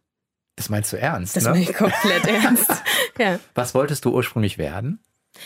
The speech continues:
Speaker 2: So als, als ganz kleines Kind Innenarchitektin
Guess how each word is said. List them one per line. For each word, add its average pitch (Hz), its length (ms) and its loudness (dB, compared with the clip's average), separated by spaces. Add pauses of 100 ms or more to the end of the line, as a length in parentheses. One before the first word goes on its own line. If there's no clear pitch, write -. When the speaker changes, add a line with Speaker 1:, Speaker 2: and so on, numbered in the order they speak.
(120)
Speaker 2:
So 175 200 2
als, - 360 -2
als - 240 -6
ganz 190 260 2
kleines 190 340 0
Kind 185 420 2 (280)
Innenarchitektin 170 1080 0